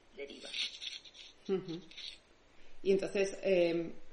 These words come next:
Speaker 2: claro, una de las cosas de las que hablábamos, ¿no? Es precisamente que como es mucho más difícil, no solamente una maternidad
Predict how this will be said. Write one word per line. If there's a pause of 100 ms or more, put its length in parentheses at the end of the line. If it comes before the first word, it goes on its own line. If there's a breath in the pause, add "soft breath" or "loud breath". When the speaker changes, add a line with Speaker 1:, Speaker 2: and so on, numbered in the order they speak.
Speaker 2:
claro,
una
de
las
cosas
de
las
que
hablábamos,
¿no?
Es (240)
precisamente
que
como
es
mucho
más
difícil, (1080 loud breath)
no
solamente
una
maternidad